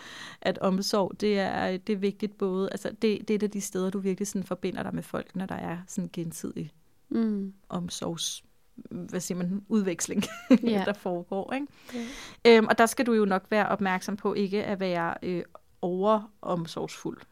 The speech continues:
Speaker 2: Mm.
Speaker 1: Altså,
Speaker 2: Gør for meget,
Speaker 1: gør
Speaker 2: altså.
Speaker 1: for meget. Jeg
Speaker 2: Ja.
Speaker 1: også lad-, altså, du har jo også Saturn i syvende hus, noget med grænserne, ikke?
Speaker 2: Jo.
Speaker 1: Ja, så, så noget,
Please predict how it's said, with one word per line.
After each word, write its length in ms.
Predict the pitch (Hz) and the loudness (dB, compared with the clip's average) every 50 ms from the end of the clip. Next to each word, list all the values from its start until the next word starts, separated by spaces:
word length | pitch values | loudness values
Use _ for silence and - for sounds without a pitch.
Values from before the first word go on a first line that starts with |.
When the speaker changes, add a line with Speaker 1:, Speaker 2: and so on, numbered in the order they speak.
| _ _ _ 285 | _ _ _ -6
Speaker 2:
Mm. 400 | 269 247 233 220 214 208 214 - _ _ _ _ _ _ - _ _ _ _ _ _ _ _ _ _ _ - - - _ | -4 -2 -2 -2 -4 -4 -6 -8 _ _ _ _ _ _ -20 _ _ _ _ _ _ _ _ _ _ _ -20 -20 -14 _
Speaker 1:
Altså, 280 | - 196 - - 147 - 180 - - - | -10 -10 -8 -8 -10 -10 -12 -16 -6 -2
Speaker 2:
Gør 160 | 233 220 214 | 0 0 0
for 160 | 214 - 226 | 0 0 0
meget, 460 | 220 214 202 196 196 196 208 220 226 | 0 2 0 0 -2 -2 -2 -4 -4
Speaker 1:
gør 80 | - 175 | -4 -4
Speaker 2:
altså. 160 | - 214 202 | -4 -2 -2
Speaker 1:
for 80 | - 190 | -2 -4
meget. 400 | 185 180 175 170 180 190 190 190 | -4 -4 -4 -6 -6 -4 -2 0
Jeg 60 | 185 180 | 0 2
Speaker 2:
Ja. 20 | 185 | 2
Speaker 1:
også 240 | 196 196 - - 220 | 0 0 0 0 0
lad-, 120 | 208 196 - - - - - - - - - - - - - - | 0 0 -2 -6 -16 -20 -20 -20 -20 -20 -20 -20 -20 -18 -6 -4
altså, 220 | 202 196 - 196 196 - - _ _ _ _ _ _ _ _ _ _ _ _ _ _ - - - _ _ _ _ _ _ _ _ - 196 | -2 0 0 -2 -4 -6 -14 _ _ _ _ _ _ _ _ _ _ _ _ _ _ -20 -20 -20 _ _ _ _ _ _ _ _ -6 -2
du 60 | 220 214 | 0 2
har 80 | 208 202 | 4 4
jo 40 | |
også 200 | 202 208 208 202 | 4 2 2 0
Saturn 380 | - 208 196 202 202 - 214 208 | -2 -2 -2 -2 -4 -4 -6 -6
i 40 | 196 | -6
syvende 320 | - - 214 - 185 202 | -6 -6 -4 -2 -2 -2
hus, 260 | 190 202 170 - - | -2 -2 -4 -4 -2
noget 140 | 196 196 190 | -2 0 0
med 140 | 196 196 - | 0 -2 -2
grænserne, 580 | - 190 185 180 180 180 - - 202 208 220 233 | -4 -4 -2 -2 -2 -2 -2 0 2 4 6 6
ikke? 140 | 240 247 254 - - _ _ _ - - - _ _ _ - - | 6 4 2 0 -6 _ _ _ -20 -20 -20 _ _ _ -2 -2
Speaker 2:
Jo. 160 | 214 202 190 - - | 0 0 -2 -2 2
Speaker 1:
Ja, 220 | 226 220 185 180 175 - - - | 2 4 4 2 0 -6 -10 -8
så, 260 | - - - 220 202 | -4 0 2 2 2
så 160 | - - 226 | 2 2 4
noget, 420 | 220 220 220 220 226 233 240 233 | 6 6 8 8 8 8 6 4